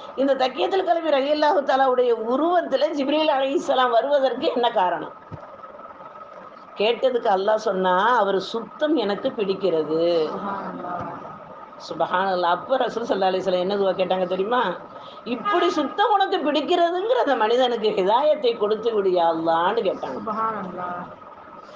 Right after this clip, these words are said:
Speaker 1: ஹிதாயத்தை கொடுத்து விடு யா அல்லாஹ்னு கேட்டாங்க. அல்லாஹ் சுப்ஹானஹு வ தஆலா கொடுக்காம ஹிதாயத்தை ரசூலே கொடுக்க முடியாது. அப்ப அந்த அடிப்படையில அல்லாஹ் தஆலா ஹிதாயத்தை கொடுக்குறான்.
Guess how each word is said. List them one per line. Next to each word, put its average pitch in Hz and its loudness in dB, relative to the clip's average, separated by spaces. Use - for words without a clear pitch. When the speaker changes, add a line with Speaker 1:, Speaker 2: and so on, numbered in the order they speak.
Speaker 1:
ஹிதாயத்தை 330 2
கொடுத்து 302 0
விடு 302 2
யா 294 2
அல்லாஹ்னு 294 0
கேட்டாங்க. 233 0
அல்லாஹ் 247 0
சுப்ஹானஹு 262 0
வ 226 -6
தஆலா 233 2
கொடுக்காம 254 2
ஹிதாயத்தை 269 2
ரசூலே 330 2
கொடுக்க 330 2
முடியாது. 180 0
அப்ப 277 2
அந்த 262 4
அடிப்படையில 277 2
அல்லாஹ் 226 2
தஆலா 214 4
ஹிதாயத்தை 220 2
கொடுக்குறான். 208 2